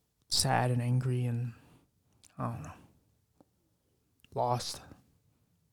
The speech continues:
And I always try to give you guys the real emotion, not just show you that I'm always happy or I'm always angry or I'm always whatever. Like, I, I, this is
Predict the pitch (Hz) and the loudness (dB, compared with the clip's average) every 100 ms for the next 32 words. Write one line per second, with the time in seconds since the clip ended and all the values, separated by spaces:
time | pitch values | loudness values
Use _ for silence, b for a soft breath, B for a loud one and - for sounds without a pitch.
0 | _ _ _ _ _ _ _ 135 139 143 | _ _ _ _ _ _ _ 2 6 8
1 | 151 127 - 127 117 127 135 131 127 123 | 8 8 6 4 4 2 4 6 6 6
2 | 123 123 120 - - 214 - _ _ _ | 8 6 6 4 4 2 -12 _ _ _
3 | 131 123 127 120 - 113 135 - 156 135 | 2 6 4 4 2 -2 -2 -4 -6 -6
4 | - 127 - - - B B B B B | -2 -2 -4 -12 -8 B B B B B
5 | B B B B B _ _ _ _ _ | B B B B B _ _ _ _ _
6 | _ 151 - - 139 131 120 113 113 120 | _ 10 10 12 10 10 8 8 8 6
7 | 123 - 110 - - 127 120 - 117 131 | 6 0 0 2 2 0 0 0 2 4
8 | 135 135 120 123 127 113 117 120 120 120 | 6 6 6 6 4 4 0 0 0 0
9 | 120 - - 131 117 - - 117 - - | 0 0 2 2 2 2 0 0 0 0
10 | 127 139 131 131 139 147 131 - - | 0 2 4 6 6 6 8 10 8